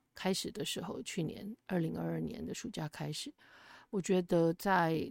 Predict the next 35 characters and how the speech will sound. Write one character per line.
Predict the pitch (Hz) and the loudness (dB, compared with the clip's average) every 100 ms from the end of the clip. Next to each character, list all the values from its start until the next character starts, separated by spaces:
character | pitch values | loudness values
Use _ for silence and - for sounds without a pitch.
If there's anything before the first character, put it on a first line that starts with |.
| - | -2
做 | 233 185 | 2 2
这 | 175 | 2
个 | 185 | -4
podcast | 165 - 202 - 202 - | -4 -2 -4 -2 -4 -4
过 | - 170 | -4 -4
程 | 156 - 254 | -4 -6 -6
中， | 240 - - | -6 -6 -2
因 | 185 | -2
为 | 165 | 0
我 | 165 113 | 0 -2
都 | - | 0
要 | 156 160 | 0 0
去 | - 160 - _ _ _ | -2 -4 -4 _ _ _
找 | - - - | -4 -2 -6
很 | 151 | -6
多， | - 143 151 147 160 - _ _ _ | -2 0 0 -2 -4 -12 _ _ _
呃， | - 139 - 226 214 | -6 -4 -4 -8 -2
电 | 240 226 | 6 6
影， | 180 - - 202 _ _ _ _ | 6 -2 -12 -16 _ _ _ _
然 | - | -6
后 | 160 180 | -4 -4
音 | - 202 214 226 | 0 2 4 4
乐， | 214 - - - _ _ _ _ | 4 2 -4 -14 _ _ _ _
然 | 165 | -6
后 | 156 190 | -4 -2
歌 | - 226 | 6 6
词， | 233 - - - - | 6 0 -6 -8 -10
然 | - 147 | -8 -4
后 | 190 | -2
想 | - 156 151 | -2 0 0
要 | 156 | -2
怎 | - | -4
么 | - | -4
样， | 165 160 160 190 _ _ _ _ | 0 2 0 -4 _ _ _ _
嗯， | 185 - 170 196 | -2 -2 -2 -6